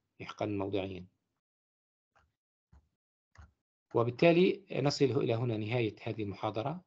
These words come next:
الملينات، هذا جدول حطينا لكم إياه. مشان نتذكر، البيساكوديل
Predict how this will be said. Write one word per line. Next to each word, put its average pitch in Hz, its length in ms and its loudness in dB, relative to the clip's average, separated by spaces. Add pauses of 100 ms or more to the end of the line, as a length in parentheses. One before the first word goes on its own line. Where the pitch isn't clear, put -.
الملينات، 135 760 0
هذا 120 100 0
جدول 117 300 0
حطينا 117 280 -6
لكم 107 200 -6
إياه. 104 260 -6 (580)
مشان 107 180 -10
نتذكر، 113 500 -6 (880)
البيساكوديل 127 760 0